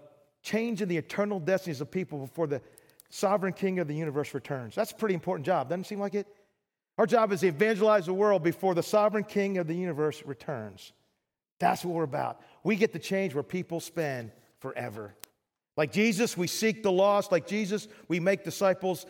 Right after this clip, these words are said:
And like Jesus, we show compassion. When he saw the crowds,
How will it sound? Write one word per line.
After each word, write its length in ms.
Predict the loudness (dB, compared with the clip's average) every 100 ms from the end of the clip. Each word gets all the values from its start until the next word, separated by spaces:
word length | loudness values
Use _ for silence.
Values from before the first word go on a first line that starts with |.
| -10
And 140 | -4 2
like 180 | 2 0
Jesus, 480 | -4 -2 -4 -6
we 340 | -2 2 2 0 -10 -16
show 580 | 0 4 6 4 0 -10 -20 -20 _ _ _ _ _ _ _ -14
compassion. 600 | -6 -4 -6 -10 -18 -20 _ _ _ _ _ _ _ _ _ _ _ _ _ _ _ _ _ _ _ _ _ _ _ _ _ _ _ _ _ _ _ _
When 120 | -8 -6
he 40 |
saw 240 | 2 2
the 80 | 2
crowds, 640 | 2 2 2 -2 -12 -16